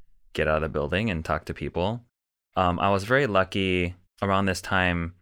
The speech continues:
to have been, somehow my name got floated at, I was volunteering actually at the University of Minnesota, which is a great thing to do. I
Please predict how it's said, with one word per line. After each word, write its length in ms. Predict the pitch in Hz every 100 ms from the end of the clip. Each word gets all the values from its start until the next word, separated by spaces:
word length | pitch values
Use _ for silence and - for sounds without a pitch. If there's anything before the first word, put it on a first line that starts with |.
| _ -
to 600 | - 90 87 85 76 - -
have 440 | - 92 87 95
been, 460 | 101 101 95 90 90
somehow 400 | - 131 127 131
my 140 | 110
name 260 | 95 95 90 -
got 180 | 95 -
floated 380 | 92 90 90 - _ -
at, 220 | 92 90 -
I 60 | 101
was 120 | 92
volunteering 680 | 113 120 104 - 101 82
actually 440 | 78 - 82 78 76
at 160 | 87
the 80 | 87
University 360 | 87 85 82 82
of 40 |
Minnesota, 600 | 80 78 - 76 73 80 90 _ _ _ _ _ _ _ _ -
which 140 | 87
is 80 | 82
a 40 |
great 220 | 101 107
thing 140 | - 90
to 100 | 85
do. 340 | 80 87 113
I 40 | 113